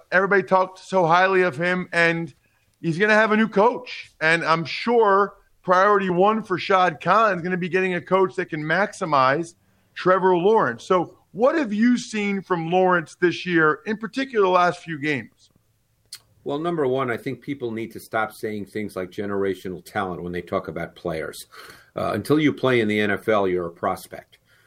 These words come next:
Speaker 2: And that takes nothing away from Trevor Lawrence. It's just the reality of life. Um,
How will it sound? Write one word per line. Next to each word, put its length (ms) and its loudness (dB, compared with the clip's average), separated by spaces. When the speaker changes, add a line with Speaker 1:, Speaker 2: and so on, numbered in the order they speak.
Speaker 2:
And 100 -6
that 160 -2
takes 220 -4
nothing 260 -4
away 260 2
from 200 -12
Trevor 320 -2
Lawrence. 440 -2
It's 120 -12
just 180 -10
the 80 -6
reality 520 -2
of 100 -8
life. 420 -8
Um, 300 -4